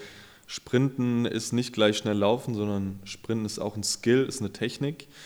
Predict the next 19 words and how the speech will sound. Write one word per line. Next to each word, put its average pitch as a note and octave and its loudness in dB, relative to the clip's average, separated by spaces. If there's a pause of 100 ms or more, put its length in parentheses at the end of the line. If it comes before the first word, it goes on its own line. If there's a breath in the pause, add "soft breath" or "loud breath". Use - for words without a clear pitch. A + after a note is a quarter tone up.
(400 loud breath)
Ähm, G2+ 0
und G#2 -4
dementsprechend G2+ -2
sollte G#2 -2
man G2 0
das G2 -2
natürlich G#2 -2
auch F#2+ -6
üben. C#3 -2 (420 soft breath)
Wie G#2+ -4
du G#2+ -2
schon G#2 0
gesagt G2 2
hast, - 0
die G2 -2 (380)
Pausenzeiten A2+ 0
sind G2 -4
unfassbar G#2+ -6
wichtig. C3+ -10